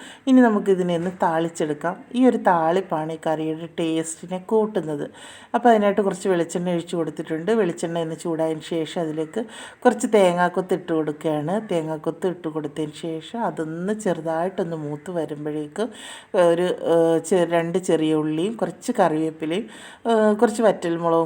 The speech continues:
കൂടെ നമുക്ക് അതിനകത്തിലേക്ക് ചേർത്ത് കൊടുത്ത് അതിനെയും കൂടെ ഒന്ന് മൂപ്പിച്ച് നമുക്ക് ഈ ഒരു കറിയിലേക്ക് ചേർത്ത് കൊടുക്കാം. താളിച്ചതെല്ലാം ദാ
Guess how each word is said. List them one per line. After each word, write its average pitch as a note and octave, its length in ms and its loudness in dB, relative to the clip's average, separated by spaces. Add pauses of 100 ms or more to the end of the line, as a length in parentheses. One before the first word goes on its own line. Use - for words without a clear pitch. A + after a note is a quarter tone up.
കൂടെ E3+ 300 0
നമുക്ക് D#3+ 280 -6
അതിനകത്തിലേക്ക് D#3 680 -4
ചേർത്ത് E3 360 0
കൊടുത്ത് D3+ 360 -4
അതിനെയും E3 460 -2
കൂടെ F3+ 160 -6
ഒന്ന് E3+ 180 -6
മൂപ്പിച്ച് D3+ 560 -8 (520)
നമുക്ക് E3+ 300 -6
ഈ D#3+ 140 0
ഒരു D#3+ 100 -2 (100)
കറിയിലേക്ക് D#3 560 -2 (440)
ചേർത്ത് E3 340 0
കൊടുക്കാം. C#3 360 -6 (680)
താളിച്ചതെല്ലാം G3+ 800 4
ദാ F3+ 240 -2